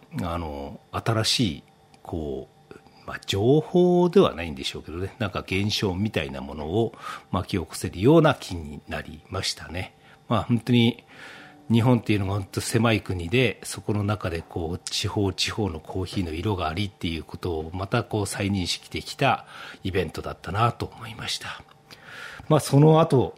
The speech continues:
翌日はやっぱりあの、もう本当に大御所の大坊さんのコーヒー屋さんっていうか、コーヒー、一日コーヒー店ですね。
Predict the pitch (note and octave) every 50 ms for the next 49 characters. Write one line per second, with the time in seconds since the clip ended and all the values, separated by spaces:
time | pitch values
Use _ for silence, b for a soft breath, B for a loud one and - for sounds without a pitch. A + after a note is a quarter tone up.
0 | - - - A2+ A2+ B2 A#2 - D3 C#3+ B2+ B2+ B2 - - D3+ D#3 C#3+ B2+ -
1 | C#3+ C3 B2+ B2+ B2 B2+ A#2+ A#2+ A#2+ A#2 A#2+ A#2+ A2+ A2+ B2 A#2 - A#2 A#2+ A2+
2 | A2+ A#2+ B2 A2+ B2 A#2+ - - A2 G#2+ A2 G#2 G#2+ - - - - A2+ A#2 A2+
3 | G2+ G#2 G#2+ G#2 G#2 G2+ - G#2 G#2+ G#2 G#2 G2 F#2 F#2 - - - G2+ G2 -
4 | - F#2 F2 - - - - - A3 - G#2+ F#2+ - - F2 D#2+ D#2 C2+ - -
5 | - - F2+ E2+ - - - - G2+ F#2+ - - D#2+ D#2 - - G#2+ G2+ - -
6 | G#2+ G#2+ A2 G2 - D#2 C#2 B1 C#2+ - - G#2 G2 F#2 -